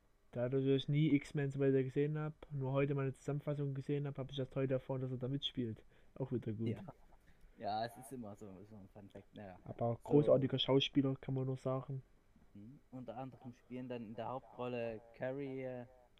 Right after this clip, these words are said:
Speaker 2: Elves, also hier voller Name Ivan Seaman Cary Elves. Richard Lewis spielt auch mit.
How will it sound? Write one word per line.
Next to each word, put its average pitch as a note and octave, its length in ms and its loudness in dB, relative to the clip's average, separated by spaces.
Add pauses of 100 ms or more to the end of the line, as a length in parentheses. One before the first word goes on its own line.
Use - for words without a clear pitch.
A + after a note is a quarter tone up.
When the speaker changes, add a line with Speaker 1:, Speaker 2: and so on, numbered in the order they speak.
(180)
Speaker 2:
Elves, E3+ 400 4
also A2 200 -12
hier A#2 320 -8 (100)
voller A#2 200 -8
Name A2+ 380 -10
Ivan A#2+ 320 -4
Seaman B2+ 400 -12
Cary A2 300 -12
Elves. E3 280 -10 (1800)
Richard B2 380 -6
Lewis F3 460 -6
spielt D3 400 -6
auch F3 260 0
mit. A#3+ 180 -10